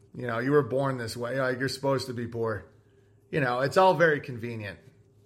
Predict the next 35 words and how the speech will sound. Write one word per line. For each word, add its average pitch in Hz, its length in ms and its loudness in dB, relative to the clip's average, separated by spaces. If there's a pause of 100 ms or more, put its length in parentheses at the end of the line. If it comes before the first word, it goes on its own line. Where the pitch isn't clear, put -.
(480)
'Cause 180 160 0
I, 254 120 10
I 247 260 0
don't 202 80 2
know, 165 160 2
sometimes 226 420 0
I 202 100 4
think 180 140 2
about 156 260 2
past 139 300 0
lives 123 440 2
and 117 80 -6
samskara 123 800 -2
and, 107 140 -6 (540)
and 120 160 -8
pranahuti 147 760 0
and 131 80 0
all 131 80 2
the 131 80 -2
stuff 135 340 0
that, 127 140 0
uh, 117 320 0 (720)
that, 139 160 2
uh, 123 180 2
Paul 147 280 2
from 143 180 -2
Pockets 131 400 0
talks 127 280 0
about. 131 300 2
And 139 80 2
there 180 160 4
is 220 180 4
some 160 200 -2
gravy 135 500 2
to, 117 540 -2